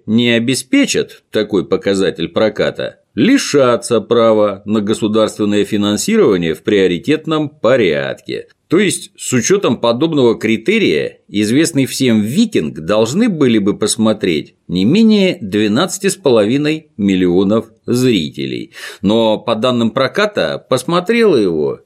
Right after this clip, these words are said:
чуть меньше шести миллионов. Очевидно, мегашедевр оказался не таким уж востребованным и не таким уж успешным, как дружно врали по телевизору.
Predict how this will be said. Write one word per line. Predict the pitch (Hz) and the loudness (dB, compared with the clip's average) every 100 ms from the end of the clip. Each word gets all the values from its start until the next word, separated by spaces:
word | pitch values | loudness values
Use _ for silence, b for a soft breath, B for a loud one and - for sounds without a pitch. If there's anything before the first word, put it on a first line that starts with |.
| _ _ | _ _
чуть | - 240 - | 0 0 0
меньше | 120 147 190 - 175 175 _ | 0 0 0 -2 -4 -6 _
шести | - 92 87 - 113 | -6 -4 -4 -2 0
миллионов. | 120 120 123 90 71 65 60 57 - B B B B - | 2 2 2 0 0 -2 -6 -10 -14 B B B B -8
Очевидно, | 139 87 113 156 147 151 139 131 123 | -4 0 0 0 0 0 2 0 -2
мегашедевр | 107 113 110 - 101 101 151 143 113 - | -2 0 -2 -2 -2 0 2 2 0 -2
оказался | 104 104 98 120 113 120 113 101 | -6 -2 0 0 0 0 0 0
не | 101 95 | -2 -2
таким | 92 95 113 101 | -2 -2 0 0
уж | 95 - - | -2 -6 -2
востребованным | 92 95 - 123 147 151 127 123 117 | 0 0 0 0 0 0 0 2 2
и | - 101 95 90 95 | 0 2 2 2 0
не | 90 | -2
таким | 87 95 95 | -4 -2 -2
уж | 95 - - | -2 -4 -4
успешным, | 123 - - 190 - 90 71 64 | -4 -4 -4 -4 -4 -8 -8 -10
как | - 107 73 71 | -4 -4 -2 0
дружно | 139 180 170 170 165 _ | 2 2 0 -2 -6 _
врали | - 73 90 101 110 104 101 _ | -10 -4 -2 0 -2 -2 -6 _
по | 92 | -8
телевизору. | - 80 80 71 71 64 65 65 | -6 -6 -4 -4 -6 -8 -8 -8